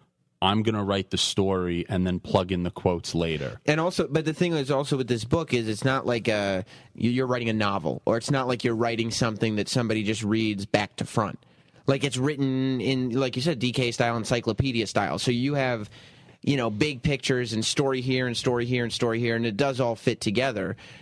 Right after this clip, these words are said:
Speaker 2: but you're looking for chunks of information to put in
Speaker 1: Right.
Speaker 2: here.
Speaker 1: And so the way that I like to do it is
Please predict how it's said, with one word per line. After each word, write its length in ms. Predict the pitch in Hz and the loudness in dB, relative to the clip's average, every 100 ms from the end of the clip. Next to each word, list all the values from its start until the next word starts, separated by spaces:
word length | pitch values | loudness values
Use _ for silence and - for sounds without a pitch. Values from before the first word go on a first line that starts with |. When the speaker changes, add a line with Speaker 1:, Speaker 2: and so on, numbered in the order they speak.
| - - | -14 0
Speaker 2:
but 100 | 117 | 2
you're 160 | 127 | 2
looking 220 | 127 131 117 | 0 -2 0
for 160 | 113 | 0
chunks 440 | - 143 127 117 117 | 0 0 0 0 0
of 120 | 107 | 0
information 600 | 107 107 113 104 - 80 | 0 0 0 0 -2 -4
to 60 | - | 0
put 120 | 123 | 2
in 40 | |
Speaker 1:
Right. 180 | 117 87 | 2 0
Speaker 2:
here. 140 | 87 - - | -6 -10 -2
Speaker 1:
And 280 | 113 107 - | 0 0 0
so 200 | - 117 | 2 2
the 100 | 113 | 2
way 220 | 120 151 | 2 0
that 160 | 165 120 | 0 0
I 160 | 113 131 | 2 2
like 240 | 117 104 | 0 -2
to 140 | - 92 | 0 2
do 240 | 95 92 | 2 2
it 180 | 87 - | -2 0
is 480 | 98 92 90 90 | 0 0 -2 -4